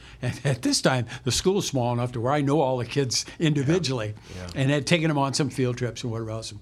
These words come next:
Speaker 1: she, so she points out this boy, and she said, "That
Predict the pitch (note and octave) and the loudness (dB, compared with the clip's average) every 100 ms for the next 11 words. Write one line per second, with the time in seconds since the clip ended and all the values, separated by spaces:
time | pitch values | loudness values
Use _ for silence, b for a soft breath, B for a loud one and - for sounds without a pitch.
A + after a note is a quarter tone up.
0 | B B - C#3+ B2 C3 A#2 F3 - C#3+ | B B -14 -12 -4 -2 0 -4 -2 -2
1 | A#2+ C3 A#2 B2 A2 A#2 A2+ A2 A2 A#2+ | -2 -4 -6 -8 -10 -8 -8 -8 -10 -10
2 | - A#2 G#2 B B B B B B B | -6 -8 -8 B B B B B B B
3 | B2+ D#3 E3+ | -4 -2 -4